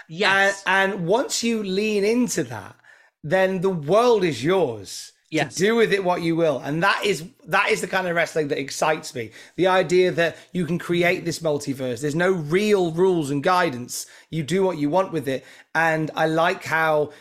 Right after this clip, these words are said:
Speaker 2: this card is being put together. You're on it as well. You're facing Priscilla, Queen of the Ring.
Speaker 1: Mm-hmm.
Speaker 2: Uh, and you'll see faces on there that are characters. Uh, you know, I, I'd like to think that if the promotion continues,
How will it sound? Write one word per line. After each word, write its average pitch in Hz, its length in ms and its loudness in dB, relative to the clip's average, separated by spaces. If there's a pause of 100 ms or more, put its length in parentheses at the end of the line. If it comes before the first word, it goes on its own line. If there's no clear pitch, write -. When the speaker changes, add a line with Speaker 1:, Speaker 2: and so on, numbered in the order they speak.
(120)
Speaker 2:
this 143 180 -4
card 165 340 2
is 151 60 -2
being 147 200 -2
put 147 200 -4
together. 143 480 0
You're 147 300 2
on 143 100 0
it 139 100 -4
as 117 140 -6
well. 135 220 -2
You're 131 120 -4
facing 123 360 -8
Priscilla, 127 400 -6
Queen 120 320 -6
of 107 80 -10
the 110 80 -10
Ring. 165 400 0
Speaker 1:
Mm-hmm. 170 140 -14 (280)
Speaker 2:
Uh, 143 360 0
and 156 360 0
you'll 156 240 0
see 151 180 -4
faces 160 440 -4
on 156 160 0
there 156 180 0
that 151 140 -2
are 156 240 0
characters. 170 800 -6 (420)
Uh, 135 300 0
you 139 140 -4
know, 135 220 -4
I, 139 280 -4
I'd 143 240 -2
like 151 200 -2
to 143 60 -8
think 151 280 -6
that 143 120 -2
if 131 160 -8
the 131 80 -10
promotion 139 560 -4
continues, 156 720 -4